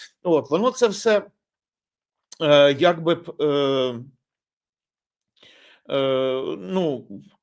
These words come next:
тільки це може допомогти. Прочитав сьогодні, е, з-, е, таку статтю, е, є Кшиштоф Скіба, це, е, поляк, який звертає увагу на те, що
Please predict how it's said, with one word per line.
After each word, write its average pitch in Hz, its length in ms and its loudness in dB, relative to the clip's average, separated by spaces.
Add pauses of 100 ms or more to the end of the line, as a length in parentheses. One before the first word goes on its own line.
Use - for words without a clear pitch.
(240)
тільки 214 320 -2
це 220 200 2
може 135 240 -4
допомогти. 120 880 -8
Прочитав 220 560 -2
сьогодні, 196 360 -2
е, 143 1500 -2
з-, 127 220 -16 (140)
е, 165 120 0
таку 170 300 -6
статтю, 208 640 -4 (400)
е, 135 60 -4
є 147 260 0 (880)
Кшиштоф 202 540 -4
Скіба, 196 440 2
це, 151 560 0
е, 131 320 0
поляк, 151 460 0
який 143 260 -6
звертає 170 520 -2
увагу 160 440 0
на 147 140 -4
те, 190 220 -6
що 170 260 -8